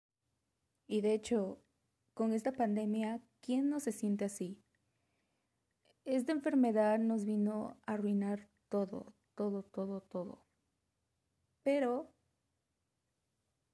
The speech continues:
nos está dejando una gran lección, que es más importante la salud que pensar en otras cosas. Y pues sí, en eso sí,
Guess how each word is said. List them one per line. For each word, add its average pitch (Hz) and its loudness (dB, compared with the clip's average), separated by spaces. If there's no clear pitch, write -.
nos 202 -6
está 208 0
dejando 220 0
una 220 0
gran 196 -2
lección, 196 -6
que - -4
es 202 -4
más 233 0
importante 220 -2
la 208 -2
salud 196 -4
que 196 -2
pensar 196 0
en 190 -4
otras 180 -10
cosas. - -12
Y 208 0
pues 208 2
sí, 330 0
en 208 0
eso 226 2
sí, 185 -2